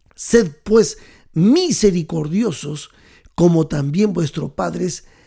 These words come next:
misericordioso". Y el verso treinta y siete, hablando del juicio, dice,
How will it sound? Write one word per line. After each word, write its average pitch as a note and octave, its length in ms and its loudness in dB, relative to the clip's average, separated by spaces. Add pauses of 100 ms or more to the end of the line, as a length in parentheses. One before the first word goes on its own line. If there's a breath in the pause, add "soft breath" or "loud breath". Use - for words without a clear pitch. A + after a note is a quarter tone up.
(180 soft breath)
misericordioso". - 1200 -4 (920 soft breath)
Y D#3 120 2
el D3+ 100 6
verso A3 260 4
treinta F3+ 260 0
y D3+ 40 -4
siete, F3+ 280 -4
hablando F#3+ 360 -2
del E3 140 -2
juicio, F#3 320 2
dice, F3 260 -2